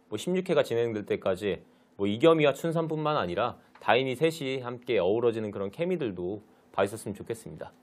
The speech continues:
그런 부분들이 정말 재밌는 것 같아요. 아, 저를 만약에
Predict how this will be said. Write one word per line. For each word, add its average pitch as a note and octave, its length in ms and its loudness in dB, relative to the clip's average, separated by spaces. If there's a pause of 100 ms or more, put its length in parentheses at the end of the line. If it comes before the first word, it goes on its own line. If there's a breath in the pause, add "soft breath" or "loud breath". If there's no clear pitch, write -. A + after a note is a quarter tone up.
(140)
그런 E3 180 0
부분들이 C#3+ 420 -4
정말 G#2 220 -4
재밌는 A#2+ 340 -2
것 E2+ 100 0
같아요. D#2+ 260 -6 (2500)
아, F#2 340 -4 (100)
저를 C3 280 0
만약에 A#2+ 320 2